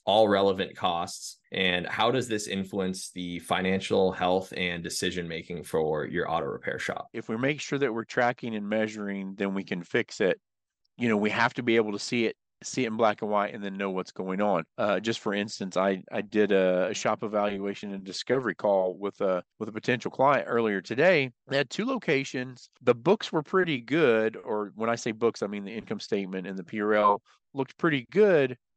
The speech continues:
Speaker 2: but all it said in the income line was income, and it had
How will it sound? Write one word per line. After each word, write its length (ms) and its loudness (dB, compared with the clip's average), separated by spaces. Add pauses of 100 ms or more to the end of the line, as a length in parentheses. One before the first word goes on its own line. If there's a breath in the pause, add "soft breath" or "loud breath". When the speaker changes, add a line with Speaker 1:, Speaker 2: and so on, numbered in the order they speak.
(120)
Speaker 2:
but 540 4 (420)
all 200 6
it 120 -6
said 540 0 (200)
in 200 -6
the 140 -6
income 440 -2
line 240 2
was 220 -4
income, 540 -2
and 100 -6
it 60 -6
had 180 -2